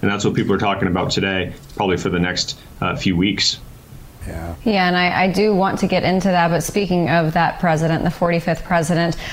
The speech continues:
Speaker 3: uh, it was a, a good primary for him. You, Kari Lake, uh, Abe Hamada, Mark Finchem. I think, as President Trump said, he ran the board on the state of Arizona as far as his endorsements. What message do you think that sends to,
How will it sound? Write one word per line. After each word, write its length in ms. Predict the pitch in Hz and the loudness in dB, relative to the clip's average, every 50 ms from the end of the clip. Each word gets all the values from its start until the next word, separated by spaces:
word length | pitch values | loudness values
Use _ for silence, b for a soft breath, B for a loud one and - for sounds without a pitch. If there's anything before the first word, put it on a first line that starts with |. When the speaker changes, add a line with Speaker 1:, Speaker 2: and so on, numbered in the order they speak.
| B B | B B
Speaker 3:
uh, 280 | - 185 180 165 165 165 | 0 2 2 2 2 2
it 60 | 190 | 2
was 120 | 185 180 170 | 2 2 2
a, 280 | 214 202 196 165 - - | 2 2 2 2 0 0
a 160 | - 202 208 | 2 2 2
good 360 | 202 160 202 226 240 233 196 - | 2 4 4 4 4 2 2 2
primary 580 | 220 233 208 214 214 208 202 208 214 208 208 | 2 2 2 2 2 2 4 4 4 2 2
for 220 | 214 - 214 196 202 | 0 0 0 2 2
him. 520 | 185 208 202 214 214 208 190 175 170 160 | 4 4 4 4 4 2 2 4 4 4
You, 380 | 180 202 214 220 220 220 220 226 | 4 4 4 4 4 4 2 2
Kari 440 | - - 226 202 214 214 208 220 202 | 0 0 2 2 4 4 4 4 4
Lake, 500 | 196 190 190 202 208 202 196 - - - B B B B B | 4 4 4 2 2 2 0 -2 -6 -10 B B B B B
uh, 240 | - 170 165 165 - - | 0 2 2 2 2 4
Abe 240 | 190 196 202 202 | 2 4 4 4
Hamada, 580 | 202 196 208 208 208 208 208 202 196 196 196 190 190 185 | 4 4 4 4 4 2 2 4 4 4 4 4 4 4
Mark 240 | 190 196 196 - | 4 2 2 0
Finchem. 640 | - - - 196 185 202 208 - - 202 190 190 185 | -4 -2 -2 0 2 2 0 0 0 2 2 2 2
I 100 | 170 170 | 2 2
think, 220 | - - 196 190 - | 0 0 0 0 2
as 160 | 190 180 175 | 0 0 0
President 420 | - 190 185 180 190 185 175 185 | 0 0 2 2 2 2 0 0
Trump 240 | - - 190 - - | 0 0 0 0 0
said, 220 | - - 185 180 | 0 0 2 2
he 140 | 175 185 175 | 4 2 2
ran 260 | 160 170 175 180 185 | 4 4 4 4 4
the 80 | 180 170 | 2 2
board 460 | 156 156 170 180 180 180 185 202 - B B B B B B | 2 4 4 4 6 4 4 2 0 B B B B B B
on 280 | - 190 202 208 214 | 0 2 2 4 2
the 60 | 214 214 | 2 0
state 260 | 214 - 226 214 202 | 0 0 0 2 2
of 60 | 208 | 4
Arizona 540 | 190 202 196 190 190 180 - 196 190 190 190 | 4 4 4 4 2 2 2 2 2 2 2
as 260 | 180 170 180 180 - | 2 2 2 0 0
far 300 | - - 175 175 180 175 | 0 2 2 4 4 2
as 300 | - - 175 175 175 170 | 2 4 4 4 2 2
his 280 | - - 208 196 202 208 | 2 2 4 4 4 4
endorsements. 760 | - 190 190 170 175 175 175 185 190 - - 185 165 175 170 | 2 2 2 2 4 4 4 4 2 0 -2 -2 0 2 2
What 220 | 226 - - - | 2 2 2 2
message 480 | 190 185 185 196 - 202 180 160 - - | 2 2 0 0 0 0 0 0 0 0
do 80 | 185 | 0
you 80 | 185 190 | 0 0
think 240 | - 196 175 - - | 0 0 -2 -2 0
that 220 | - 175 165 - - | 0 0 0 0 -4
sends 480 | - - 170 165 165 170 170 160 - - - | -2 0 0 2 2 2 2 0 -2 -4 -2
to, 300 | - 175 165 165 160 160 | 0 2 2 2 2 0